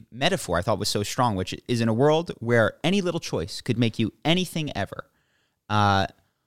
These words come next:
why be satisfied with this life was, was the core question, especially a life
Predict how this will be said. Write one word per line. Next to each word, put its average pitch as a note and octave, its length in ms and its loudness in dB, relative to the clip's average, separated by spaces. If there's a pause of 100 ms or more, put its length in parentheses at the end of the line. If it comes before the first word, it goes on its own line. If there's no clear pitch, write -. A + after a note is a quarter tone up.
(760)
why B2 360 4
be D3+ 180 0
satisfied A2 720 0
with F#2+ 140 -8
this - 240 -6
life - 400 -12 (240)
was, G2 400 -6
was G2+ 180 -6
the G2+ 80 -6
core F2+ 180 -6
question, - 340 -10
especially C#3 600 0
a A#2 60 2
life F#2 440 -2